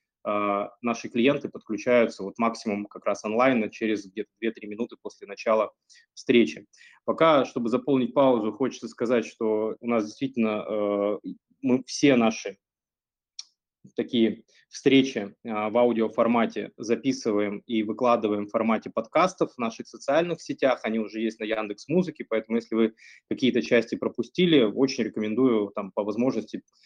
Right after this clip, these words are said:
послушать. Действительно, ну, там коллеги рассказывают очень много интересной информации, которая полезна при принятии решений.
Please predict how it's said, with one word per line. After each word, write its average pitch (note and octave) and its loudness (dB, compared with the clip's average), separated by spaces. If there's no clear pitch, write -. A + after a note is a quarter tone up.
послушать. A#2 -2
Действительно, A2+ -2
ну, G#2+ -6
там G2 -6
коллеги A#2 0
рассказывают G#2+ 0
очень A2+ -4
много A2 2
интересной A2 0
информации, A2+ 0
которая G#2+ -2
полезна A#2+ 2
при - -16
принятии G#2+ -6
решений. G2+ -4